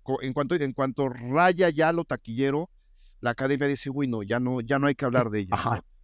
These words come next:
Speaker 1: Entonces,
Speaker 2: Exacto,
Speaker 1: sí, yo
Speaker 2: pareciera que se nos espantan y que no sea así.
Speaker 1: Exactamente. Me parece una, una gran reflexión, mi estimado Edgar.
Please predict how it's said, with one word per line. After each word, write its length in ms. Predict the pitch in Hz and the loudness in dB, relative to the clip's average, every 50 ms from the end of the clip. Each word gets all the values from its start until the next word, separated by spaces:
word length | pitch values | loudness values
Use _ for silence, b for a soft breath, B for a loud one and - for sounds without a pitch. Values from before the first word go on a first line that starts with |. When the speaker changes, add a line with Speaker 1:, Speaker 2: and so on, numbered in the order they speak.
| - - - - - - - _ _ _ | -20 -20 -20 -20 -20 -20 -20 _ _ _
Speaker 1:
Entonces, 280 | _ - 139 139 160 151 | _ -4 -2 0 2 2
Speaker 2:
Exacto, 160 | - 156 139 | 4 4 4
Speaker 1:
sí, 60 | 135 | 4
yo 60 | 123 | 4
Speaker 2:
pareciera 340 | 113 147 143 139 - 175 196 | 6 6 6 6 6 4 2
que 100 | - 196 | 2 2
se 100 | - 175 | 2 4
nos 180 | 135 120 - - | 4 2 2 0
espantan 540 | 110 - - 160 151 151 - 175 175 175 - _ - | -4 -4 0 0 0 2 4 2 2 2 -2 _ -2
y 260 | - 180 180 180 175 - | 2 4 4 4 4 4
que 100 | - 135 | 4 2
no 100 | 117 107 | 2 2
sea 120 | - 92 | 0 -2
así. 160 | - - - - | -4 -4 -4 -4
Speaker 1:
Exactamente. 540 | 131 - - 135 143 - - 101 - - - - - - | -2 2 4 2 2 2 -2 -16 -16 -18 -20 -20 -18 -10
Me 160 | - 110 110 | -6 -6 -2
parece 320 | 107 135 143 170 170 147 185 | 2 4 4 4 4 2 0
una, 360 | 175 170 160 151 151 143 139 | 0 2 2 2 0 0 -2
una 180 | 160 165 165 151 | 0 0 2 2
gran 220 | 139 135 143 143 | 2 2 0 0
reflexión, 360 | 147 131 120 120 110 - 131 131 | -2 -2 -4 -6 -4 -2 -2 -2
mi 40 | 123 | -2
estimado 360 | - - 120 123 127 131 139 | -4 -4 -4 -2 0 0 0
Edgar. 220 | 131 143 151 147 | 0 0 -2 -2